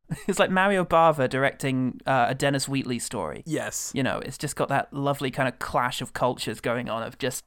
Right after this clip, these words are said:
Speaker 1: smut and
Speaker 2: Yes.
Speaker 1: somewhat chilling
Speaker 2: Well,
Speaker 1: British horror, and I
Speaker 2: there's,
Speaker 1: enjoyed
Speaker 2: there's
Speaker 1: that.
Speaker 2: the, there's a cut to a shot of Stephen kissing and then stabbing this unknown woman to death to prove a point that
Speaker 1: Yeah.
Speaker 2: the secretary is making about how evil Stephen is. There's lots of blood.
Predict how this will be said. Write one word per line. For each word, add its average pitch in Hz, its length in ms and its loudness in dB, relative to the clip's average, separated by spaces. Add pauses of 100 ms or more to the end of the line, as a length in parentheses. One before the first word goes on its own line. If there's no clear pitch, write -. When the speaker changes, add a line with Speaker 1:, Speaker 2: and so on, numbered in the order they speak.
(240)
Speaker 1:
smut - 840 2
and 135 300 2
Speaker 2:
Yes. - 300 -4 (260)
Speaker 1:
somewhat 143 460 2
chilling 123 640 0 (220)
Speaker 2:
Well, 143 100 2
Speaker 1:
British 160 200 6
horror, 127 380 0 (120)
and 139 100 -2
I 131 40 2
Speaker 2:
there's, 151 120 8
Speaker 1:
enjoyed 143 120 4
Speaker 2:
there's 135 140 6
Speaker 1:
that. 131 240 -2 (260)
Speaker 2:
the, - 120 0
there's 131 360 4
a 127 120 6
cut 131 300 4
to - 100 0
a 202 60 6
shot - 200 0
of - 60 -6
Stephen 117 380 2
kissing 127 340 0
and 110 80 2
then 107 100 0
stabbing 110 420 2
this 104 180 2
unknown 107 340 2
woman 110 220 2
to - 100 -2
death 101 260 -4 (220)
to 107 240 4
prove 123 280 4
a 110 60 2
point 98 420 0
that - 100 2
Speaker 1:
Yeah. 143 80 2
Speaker 2:
the 143 40 2
secretary 139 500 2
is 104 100 -4
making 104 340 -4
about 98 280 0
how 101 280 2
evil 104 260 -6
Stephen 104 360 -4
is. 62 260 -8
There's 127 160 2
lots 139 260 4
of 143 80 4
blood. 120 360 4